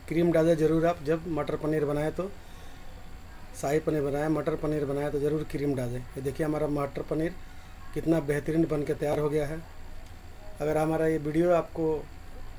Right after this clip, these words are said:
बढ़िया लगता है तो लाइक कीजिएगा, हमारे चैनल को सब्सक्राइब कीजिएगा, अपने दोस्तों में शेयर कीजिएगा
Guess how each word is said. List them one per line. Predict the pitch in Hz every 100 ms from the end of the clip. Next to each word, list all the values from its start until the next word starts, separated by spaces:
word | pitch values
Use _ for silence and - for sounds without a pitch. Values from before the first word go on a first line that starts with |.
| -
बढ़िया | 143 160
लगता | 160 - 160
है |
तो | 156 151
लाइक | 143 147
कीजिएगा, | 170 156 165 165 165 - - - - - - - -
हमारे | 147 151
चैनल | 147 151 160
को | 165
सब्सक्राइब | 156 143 156 156 156
कीजिएगा, | 160 156 156
अपने | 151 151
दोस्तों | 139 135 -
में | 170 156
शेयर | 165 156
कीजिएगा | 147 139 147 143 143